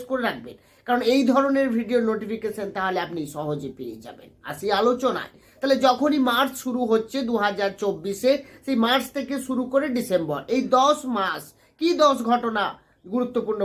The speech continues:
ঘটনা ঘটতে চলেছে? বন্ধুরা, প্রথম যে ঘটনাটি ঘটবে সেটা হচ্ছে মঙ্গলের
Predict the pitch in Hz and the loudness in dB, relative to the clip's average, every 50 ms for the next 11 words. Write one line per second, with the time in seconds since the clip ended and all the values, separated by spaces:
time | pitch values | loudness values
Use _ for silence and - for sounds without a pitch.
0 | 175 156 175 180 175 190 185 185 170 139 - - _ - 180 220 220 220 - 170 | -2 -2 -2 -2 0 -2 -2 -2 -2 -4 -6 -10 _ -2 2 2 4 4 2 -6
1 | - - 127 98 107 - - - - 190 226 220 233 262 269 269 254 262 - - | -6 -6 -10 -12 -14 -16 -18 -12 -4 -2 0 2 4 4 4 4 4 2 -6 -16
2 | - - 262 285 269 285 349 370 349 302 320 294 226 214 226 220 220 226 220 208 | -6 -2 -2 0 2 4 2 4 4 2 0 0 0 0 -2 -2 -2 -2 -4 -4
3 | 208 202 202 190 160 147 175 190 185 196 240 302 269 - 240 220 - 214 214 214 | -4 -6 -6 -10 -6 -4 -4 -4 -4 -2 -4 -4 -2 -2 -4 -4 -4 -4 -4 -4
4 | 220 220 - 233 220 208 196 185 196 226 254 269 269 294 311 302 277 233 | -6 -6 -2 -2 -2 0 0 0 0 2 2 2 2 4 4 4 4 4